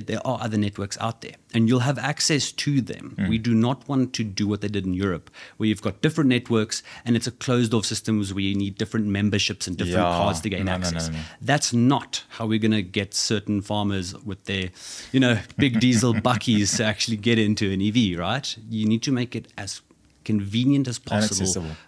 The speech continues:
Speaker 1: for the customer,
Speaker 2: Yeah.
Speaker 1: correct. So there are different networks out there. There will be different pricing.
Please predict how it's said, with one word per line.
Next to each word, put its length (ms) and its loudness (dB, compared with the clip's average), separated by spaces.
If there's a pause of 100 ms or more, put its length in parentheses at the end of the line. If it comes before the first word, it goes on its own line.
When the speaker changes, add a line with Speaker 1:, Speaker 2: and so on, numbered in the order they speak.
(320)
Speaker 1:
for 140 0
the 80 -2
customer, 380 -4
Speaker 2:
Yeah. 100 0
Speaker 1:
correct. 260 -4 (280)
So 260 2
there 180 0
are 80 2 (140)
different 300 2
networks 420 0
out 200 -4
there. 160 -2 (180)
There 100 2
will 100 4
be 100 -2
different 400 0
pricing. 520 -2